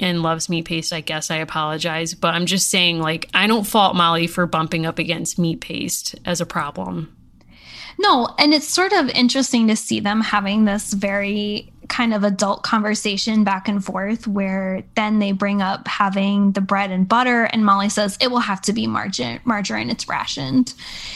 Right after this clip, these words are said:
Speaker 2: Because also, I think Molly is used to having Guilford do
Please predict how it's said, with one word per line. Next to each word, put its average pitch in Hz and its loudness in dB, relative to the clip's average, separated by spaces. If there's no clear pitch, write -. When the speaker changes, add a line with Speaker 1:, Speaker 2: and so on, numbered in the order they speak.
Speaker 2:
Because 359 4
also, 330 2
I 254 4
think 277 6
Molly 220 6
is 214 2
used 214 2
to 226 2
having 202 4
Guilford 208 2
do 233 8